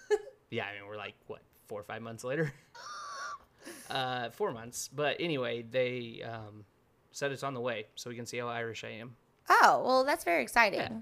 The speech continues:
Speaker 2: that, that was, that was where I was going with
Speaker 1: Yeah,
Speaker 2: that.
Speaker 1: yeah.
Speaker 2: Yeah.
Speaker 1: Um, I guess we also forgot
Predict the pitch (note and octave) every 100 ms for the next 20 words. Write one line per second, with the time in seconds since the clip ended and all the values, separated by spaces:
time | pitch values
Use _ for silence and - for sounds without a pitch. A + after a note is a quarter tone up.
0 | - E3+ E3 D3+ F3 D#3+ B2 - - _
1 | F#3 F3 C#3 B2 A2+ A#2+ G#2+ C#4+ D#4 -
2 | - C4 G3 E3 A3 B3+ A2+ - _ _
3 | A#3 A3+ G3 F3+ F3 - G#3+ B3+ D4 C4
4 | - G#3 B3 G#3+ F#3+ - F#3 -